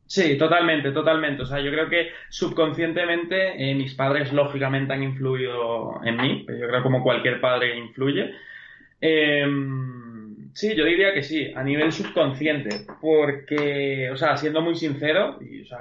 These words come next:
yo, mis padres son mis, mis role models, o sea, les aprecio muchísimo, les quiero muchísimo, un saludo desde aquí, pero tampoco han sido mis referentes a la hora de, del, de, de emprender, ¿no? Yo creo que más bien lo que más me ha motivado a emprender han sido, yo creo que es,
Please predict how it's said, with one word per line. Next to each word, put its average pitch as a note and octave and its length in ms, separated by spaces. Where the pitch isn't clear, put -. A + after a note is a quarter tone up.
yo, B2 100
mis B2+ 140
padres C3 320
son C3 180
mis, B2 400
mis A#2+ 300
role C#3 240
models, C#3 440
o A#2+ 120
sea, A#2 200
les A#2 180
aprecio B2 320
muchísimo, C3+ 480
les B2+ 140
quiero B2 180
muchísimo, C#3 380
un C3+ 60
saludo B2+ 260
desde B2+ 160
aquí, C3+ 300
pero E3 300
tampoco D3 300
han F3 100
sido F3+ 160
mis E3+ 180
referentes D3+ 540
a C#3+ 80
la C#3 140
hora C#3 220
de, C3 420
del, B2 680
de, B2 380
de C3+ 80
emprender, B2 560
¿no? B2+ 240
Yo C3+ 120
creo D#3 160
que E3+ 80
más E3+ 300
bien E3+ 380
lo D3 100
que C3+ 100
más C#3 240
me D#3+ 80
ha E3 40
motivado D3 760
a D3+ 80
emprender C3+ 540
han C#3 140
sido, C3+ 760
yo D3+ 140
creo E3+ 100
que F3 100
es, C#3+ 180